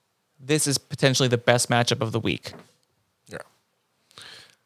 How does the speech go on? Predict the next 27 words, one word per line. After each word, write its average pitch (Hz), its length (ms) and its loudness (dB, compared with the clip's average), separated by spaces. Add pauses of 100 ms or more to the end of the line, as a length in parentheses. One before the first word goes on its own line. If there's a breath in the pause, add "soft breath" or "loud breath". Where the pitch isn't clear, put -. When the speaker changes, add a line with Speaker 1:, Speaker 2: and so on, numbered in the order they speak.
(120)
Speaker 2:
I'm 107 80 -2
gonna 110 140 2
jump 98 260 0
in. 95 140 2
I'm 95 100 2
gonna 98 140 2
go 92 140 4
next 87 340 -2
just 117 180 0
because 110 260 2
mine's 117 280 6
Speaker 1:
Go 117 80 6
for 120 60 10
Speaker 2:
going 113 100 6
Speaker 1:
it. 107 40 8
Speaker 2:
off. 104 240 4 (920 loud breath)
I 135 120 10
have 143 300 8
the 120 80 8
Rams 110 440 6
D 110 140 6
S 104 180 4
T. 101 420 0 (100)
Aaron 120 280 4
kinda 113 260 4
went 110 140 4
over 104 480 4